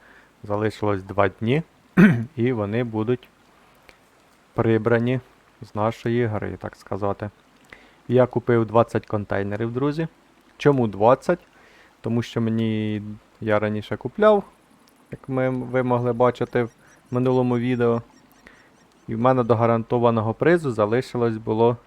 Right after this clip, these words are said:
сімнадцять контейнерів. І я хотів купити п'ятнадцять, але думаю, ну, два ж ще не хватає. Хоч гарантований, може, приз випаде.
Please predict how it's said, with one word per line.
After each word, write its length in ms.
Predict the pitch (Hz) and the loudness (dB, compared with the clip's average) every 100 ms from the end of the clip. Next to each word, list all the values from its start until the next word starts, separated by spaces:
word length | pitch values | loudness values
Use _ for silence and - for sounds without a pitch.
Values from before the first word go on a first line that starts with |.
| _ | _
сімнадцять 720 | - 104 107 120 - 117 - | -12 -4 0 0 0 -10 -10
контейнерів. 720 | - 113 113 120 110 95 95 98 _ - - _ _ - _ _ _ _ _ _ _ _ _ 107 | -6 -6 0 0 2 0 -4 -8 _ -20 -20 _ _ -20 _ _ _ _ _ _ _ _ _ -12
І 40 | 107 - - - | -12 -14 -10 0
я 120 | 120 | 0
хотів 360 | 123 - 123 | 0 -2 -2
купити 360 | - 120 120 127 | -2 0 0 0
п'ятнадцять, 640 | - - 170 190 175 131 | -2 0 4 4 2 -2
але 180 | 117 110 | 0 0
думаю, 260 | 113 117 113 | 0 -2 -2
ну, 200 | 113 107 - - | -4 -6 -14 -16
два 400 | 110 104 123 131 | -14 0 4 4
ж 140 | 113 | 0
ще 220 | 110 - 113 | -6 -4 -4
не 100 | 110 | -4
хватає. 540 | 120 123 165 160 107 - _ - _ _ _ _ | -6 -2 0 0 -2 -10 _ -20 _ _ _ _
Хоч 440 | - - 113 - 120 | -12 -6 -6 -8 -10
гарантований, 840 | 110 113 117 117 160 160 123 104 - | -2 2 2 4 6 6 4 -2 -8
може, 280 | 117 110 110 | -2 0 0
приз 340 | - 110 104 101 | -2 -2 -2 -2
випаде. 360 | 101 - 98 | -6 -6 -12